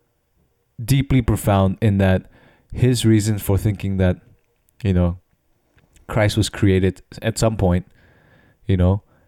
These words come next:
uh, sorry, the second person of the Trinity was created, is because God, being pure act, you know, that, that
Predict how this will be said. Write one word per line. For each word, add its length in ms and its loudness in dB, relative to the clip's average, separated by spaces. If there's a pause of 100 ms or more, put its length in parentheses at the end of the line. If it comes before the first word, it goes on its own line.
(640)
uh, 80 0
sorry, 300 0
the 180 -2
second 340 -2
person 320 -2
of 140 -2
the 100 -2
Trinity 300 0
was 140 0
created, 540 -2 (760)
is 120 2
because 340 -2 (280)
God, 540 2 (720)
being 280 0
pure 280 0
act, 340 -4 (1300)
you 120 -2
know, 200 0 (580)
that, 260 0 (420)
that 220 0